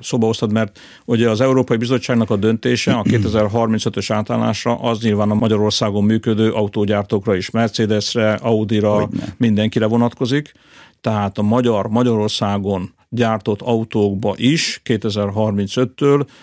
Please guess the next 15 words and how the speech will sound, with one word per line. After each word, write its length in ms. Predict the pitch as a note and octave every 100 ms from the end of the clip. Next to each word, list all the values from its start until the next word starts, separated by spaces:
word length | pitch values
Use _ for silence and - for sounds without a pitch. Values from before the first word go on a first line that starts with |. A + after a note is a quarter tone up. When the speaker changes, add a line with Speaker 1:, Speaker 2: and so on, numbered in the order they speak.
| -
Speaker 1:
eh, 240 | - A2+ A2
lítium-ionos 760 | B2+ - A2+ G#2+ A#2+ G#2+ G2+
akkumulátort 680 | - A2 G#2 G#2 G2+ G2+ G2
kell 220 | A#2 G#2
szerelni, 540 | G2 A#2+ A2+ B2 C3+ C#3+
és 180 | A#2+
csak 200 | - A#2+
elektromos 460 | A2+ A2 - G2+ -
autót 320 | A#2+ A#2 A2+
fogunk 260 | - C#3 G#2
tudni 260 | B2+ G#2
vásárolni 520 | G#2 A2+ - A2 G#2 F#2+
tizenkét 440 | A2 A2 G#2+ G#2+
év 140 | A2 G#2
múlva. 440 | A2 G#2+ F#2+ -